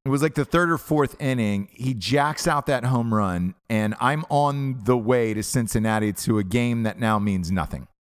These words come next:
Um, and Cin-, the Cincinnati Reds w-, weren't an impressive team. It was kinda bullshit. Uh, McGwire comes out. So we ended up going to the game anyways.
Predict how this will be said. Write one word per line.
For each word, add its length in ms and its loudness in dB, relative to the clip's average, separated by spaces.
Um, 340 2
and 120 0
Cin-, 240 0
the 100 2
Cincinnati 460 0
Reds 320 0
w-, 200 -8
weren't 280 0
an 40 -2
impressive 460 -2
team. 320 0
It 80 0
was 140 -2
kinda 220 2
bullshit. 760 0
Uh, 400 0
McGwire 520 0
comes 300 2
out. 260 2
So 100 -8
we 140 4
ended 200 2
up 60 -4
going 220 4
to 60 0
the 80 0
game 240 0
anyways. 440 0